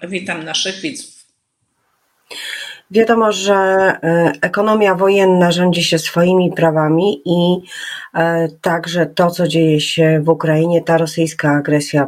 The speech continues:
Speaker 2: powoduje rozchwianie światowych, e, finansów, ale to nie jest jedyny czynnik, który powo-, który sprawia, że,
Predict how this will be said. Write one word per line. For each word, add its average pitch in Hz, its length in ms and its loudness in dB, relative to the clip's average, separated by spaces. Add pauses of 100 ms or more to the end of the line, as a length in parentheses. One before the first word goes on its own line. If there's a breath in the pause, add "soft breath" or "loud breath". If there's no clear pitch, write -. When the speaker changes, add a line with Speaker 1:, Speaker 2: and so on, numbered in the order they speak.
Speaker 2:
powoduje 175 540 2
rozchwianie 151 560 0
światowych, 135 640 -4 (480 loud breath)
e, 147 160 0
finansów, 156 580 0
ale 175 160 2
to 175 120 -2
nie 190 220 4
jest 180 180 -2
jedyny 190 400 2
czynnik, 147 720 2
który 165 340 0
powo-, 156 360 -2 (300)
który 160 580 2
sprawia, 175 600 -2
że, 156 380 0